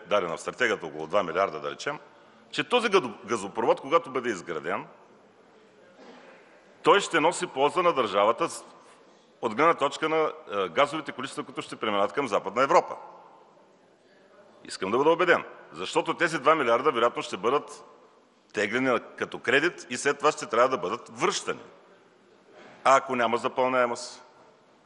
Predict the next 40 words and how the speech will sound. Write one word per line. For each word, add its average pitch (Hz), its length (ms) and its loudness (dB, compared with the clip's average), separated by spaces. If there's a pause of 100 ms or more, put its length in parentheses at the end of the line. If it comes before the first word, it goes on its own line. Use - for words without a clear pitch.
А 120 120 6
ако 113 200 -2
по 139 100 -4
някакви 175 360 0
други 160 240 -6
съображения, 98 600 -2
чисто - 340 -10
политически, 104 720 -8 (840)
Русия 151 320 4
спре - 220 0
подаването 117 540 2
на 101 100 -6
газ, 107 220 -2
така 143 220 -4
както 151 280 2
ще 123 180 -8
стане 107 260 -2
с 90 200 -12
Украйна, 85 480 -6 (1400)
какво 170 260 2
става? 76 320 0 (840)
Още 175 300 4
два 139 180 4
милиарда 156 360 4
ще 127 160 -6
тегнат 156 320 0
на 123 80 0
българска 151 400 2
дън-, 107 160 -4
дън-, 101 120 -2
дънакоплатец, 107 680 0
както 139 280 -2
тези 131 240 0
три 156 160 -4
милиарда 170 360 4
до 165 60 -4
момента 165 300 0
за 151 120 2
аец 156 180 4
Белене, 160 340 2